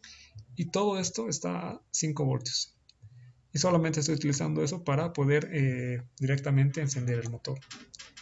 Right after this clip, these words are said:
La, el circuito de potencia como tal de este está para tres punto tres voltios conectado. ¿Vale? Entonces, eh, bueno, ya he cargado lo que es el programa.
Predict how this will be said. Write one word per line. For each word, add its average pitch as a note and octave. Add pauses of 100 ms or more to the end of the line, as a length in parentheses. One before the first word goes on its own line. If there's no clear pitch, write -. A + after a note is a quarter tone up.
(400)
La, B2+
el C#3
circuito D#3+
de D#3
potencia D#3+
como C#3
tal D3+
de C#3+
este F3+
está D#3+
para C#3+
tres C#3+
punto C3+
tres C3
voltios -
conectado. C3 (1600)
¿Vale? F#3+ (1600)
Entonces, G3
eh, C#3+
bueno, F3
ya D#3
he D3
cargado C#3+
lo C3
que -
es B2+
el B2
programa. D3